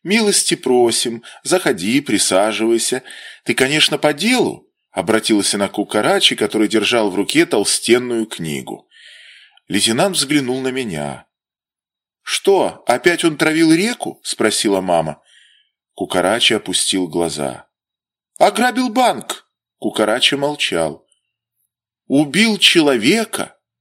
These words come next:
В голос мамы вкралось раздражение. Кукарача понял, что настал критический момент,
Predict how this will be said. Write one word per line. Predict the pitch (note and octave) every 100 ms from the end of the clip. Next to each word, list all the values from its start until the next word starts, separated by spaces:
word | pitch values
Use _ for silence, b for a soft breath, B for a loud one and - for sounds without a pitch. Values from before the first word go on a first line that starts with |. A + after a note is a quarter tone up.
| _ _ _
В | -
голос | D2+ G#2+ D3+ E3+ -
мамы | A2 C3 D#3
вкралось | - G#2 G#2 A#2 -
раздражение. | A2 G#2+ A2 C3 G2+ E2+ D#2+ D2+ D2 _ B B B B B B B _
Кукарача | - - G#3 A#3 - -
понял, | - G#3+ E3+ B2+
что | - A#2+
настал | B2 - D#3 D#3
критический | - B2+ C3 - - - A#2+
момент, | A#2 A2+ E3+ F3 D3 -